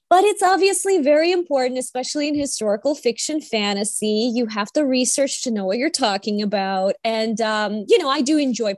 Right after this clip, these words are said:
parts of it. It, it's, it, it can be really fun, especially if you're reading, um, an interesting book or, or learning something new that maybe you didn't know before. And it's exciting and, uh, will,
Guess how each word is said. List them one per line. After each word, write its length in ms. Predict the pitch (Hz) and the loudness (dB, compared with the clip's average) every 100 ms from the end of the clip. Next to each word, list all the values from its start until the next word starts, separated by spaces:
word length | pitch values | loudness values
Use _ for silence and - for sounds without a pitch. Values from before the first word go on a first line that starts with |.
| - | -6
parts 320 | 180 180 - | -8 -6 -4
of 120 | 185 | -2
it. 300 | 180 175 175 | 0 0 0
It, 60 | - | 0
it's, 380 | 190 180 185 - | 0 0 -2 -6
it, 320 | 190 185 190 - | -6 -4 -4 0
it 140 | 202 | 0
can 140 | 226 208 | 4 4
be 120 | 202 | 4
really 280 | 185 185 185 | 4 2 2
fun, 360 | - 165 170 | -2 -4 -4
especially 460 | 165 - 165 - 165 | -2 0 2 2 0
if 120 | - | 0
you're 140 | 180 | 0
reading, 480 | 165 180 170 165 170 - - - - - | 2 2 2 0 -4 -10 -18 -18 -20 -6
um, 200 | - 202 | 0 2
an 160 | 196 208 | 4 4
interesting 760 | 196 - 208 - 240 214 202 202 | 4 4 2 4 4 4 4 4
book 440 | 202 233 381 523 - | 6 8 6 4 2
or, 400 | 262 208 196 190 - | 2 4 2 0 0
or 200 | 185 190 | -2 0
learning 420 | 202 214 220 214 | -2 -2 -2 -4
something 420 | - 202 208 196 | -4 -4 -2 -2
new 340 | 202 208 330 | 0 2 2
that 200 | 247 185 - | 2 0 -4
maybe 220 | 196 185 | -8 -6
you 100 | 196 | -6
didn't 160 | 175 175 | -6 -8
know 160 | 175 | -8
before. 500 | 190 214 247 233 247 | -8 -4 4 6 6
And 160 | 240 185 | 6 4
it's 140 | 180 | -2
exciting 720 | - - 180 185 196 214 302 311 - | -6 -2 2 2 4 2 0 -2 -4
and, 260 | 185 185 | -2 -2
uh, 180 | 190 180 180 | -2 -2 0
will, 340 | 185 170 180 | 2 2 0